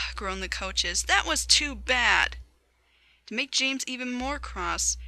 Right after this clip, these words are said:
he then had to take the coaches to a different platform, where no one came near him as he stood there.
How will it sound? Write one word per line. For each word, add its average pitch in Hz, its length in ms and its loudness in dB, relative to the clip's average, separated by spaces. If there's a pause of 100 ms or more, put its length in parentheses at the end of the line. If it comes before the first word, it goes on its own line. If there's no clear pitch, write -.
he 233 160 -6
then 233 200 2
had 233 160 0
to 226 60 -4
take 226 180 -4
the 220 80 -8
coaches 220 400 -2
to 226 100 -4
a 202 40 -4
different 196 380 -6
platform, - 640 -2 (360)
where 214 120 -4
no 214 320 -4
one 208 160 -6
came 190 300 -6
near 214 180 0
him 202 260 -6
as 180 160 -4
he 180 120 -6
stood 214 360 -4
there. - 280 -6